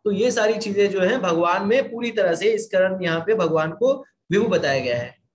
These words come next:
और दूसरी चीज क्या है भगवान की quality? कि भगवान जो है वो सर्वज्ञाता है, उन्हें सब कुछ पता है। ठीक है, और जीवात्मा को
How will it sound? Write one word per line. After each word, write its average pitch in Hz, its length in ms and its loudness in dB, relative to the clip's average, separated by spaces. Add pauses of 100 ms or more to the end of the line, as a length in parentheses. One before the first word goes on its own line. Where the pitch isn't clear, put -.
और 156 200 2
दूसरी 226 320 -4
चीज 233 220 -8
क्या 240 160 -2
है 240 80 2
भगवान 208 360 2
की 240 100 -8
quality? 226 600 -2 (240)
कि 190 80 -10
भगवान 160 520 0
जो 196 140 0
है 214 200 2
वो 220 320 0
सर्वज्ञाता 202 720 0
है, 123 180 -10 (420)
उन्हें 208 220 2
सब 214 360 -4
कुछ 285 180 0
पता 147 260 -2
है। 117 240 -8 (600)
ठीक 202 200 0
है, 240 60 2
और 214 420 2
जीवात्मा 185 500 0
को 254 460 -2